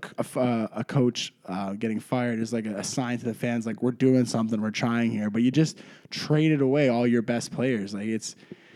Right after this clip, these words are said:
I mean, the fact that they fired him because the last few games he's, um, his team has un-, been underperforming. It's like you were sitting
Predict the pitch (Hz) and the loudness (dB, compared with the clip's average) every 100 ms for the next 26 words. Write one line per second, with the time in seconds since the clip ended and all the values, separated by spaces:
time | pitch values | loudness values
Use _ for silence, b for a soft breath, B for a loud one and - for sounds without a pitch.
0 | B B 127 139 139 139 139 165 175 175 | B B 2 4 4 2 0 2 2 2
1 | 147 123 139 127 143 139 139 131 120 131 | 2 2 2 2 2 4 4 2 2 0
2 | 143 127 123 117 127 135 - - 127 113 | 0 0 0 0 0 -2 -2 0 2 2
3 | 127 123 104 101 - B B B - 127 | 2 4 2 -2 -10 B B B -6 -2
4 | 117 95 - 92 110 101 98 98 - 131 | -2 -2 -10 -8 -6 -6 -8 -8 -8 -6
5 | 120 - 131 117 - 117 110 104 - 110 | -4 -2 -2 -2 -4 -4 -2 -4 -6 -6
6 | 107 110 107 104 - - 113 123 113 110 | -4 -4 -4 -6 -8 -4 0 0 0 -4
7 | - 107 - 113 - - - 120 139 101 | -6 -8 -4 -4 -4 -6 -4 0 0 -2